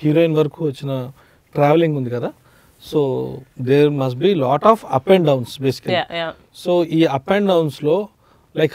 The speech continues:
Speaker 1: how you feel that ఇప్పటి వరకు ఇంత క్లారిటీ పిక్చర్ వచ్చేసింది మీకు,
Speaker 2: Hmm, hmm.
Speaker 1: ఇండస్ట్రీ ఏంటో అర్థమైపోయింది.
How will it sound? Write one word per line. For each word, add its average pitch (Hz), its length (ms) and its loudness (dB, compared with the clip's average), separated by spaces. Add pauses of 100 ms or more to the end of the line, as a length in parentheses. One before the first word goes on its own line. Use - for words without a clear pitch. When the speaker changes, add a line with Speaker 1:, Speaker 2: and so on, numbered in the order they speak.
Speaker 1:
how 156 140 2
you 214 200 6
feel 180 220 4
that 185 180 4
ఇప్పటి 170 200 -2
వరకు 180 260 2
ఇంత 170 180 -2
క్లారిటీ 175 580 -2
పిక్చర్ 185 300 -4
వచ్చేసింది 143 340 -6
మీకు, 120 380 -14
Speaker 2:
Hmm, 180 160 -8
hmm. 160 100 -14
Speaker 1:
ఇండస్ట్రీ 143 400 0
ఏంటో 135 220 -2
అర్థమైపోయింది. 160 720 -4